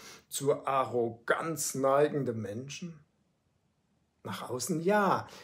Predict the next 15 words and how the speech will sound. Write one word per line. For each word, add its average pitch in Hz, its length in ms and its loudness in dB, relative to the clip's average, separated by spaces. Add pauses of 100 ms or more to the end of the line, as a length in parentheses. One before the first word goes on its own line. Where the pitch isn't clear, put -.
(120)
und 127 100 -8
man 143 300 0
wird 208 340 4
ihnen 240 560 -2
auch 196 400 -8
kaum 202 540 -4
ein 170 340 -4
Tränchen 170 800 0
nachweisen 131 800 -2
können, 110 240 -6
jedenfalls 135 460 2
nicht 135 240 -4
in 135 100 -2
der 147 80 -2
Öffentlichkeit. 131 640 -2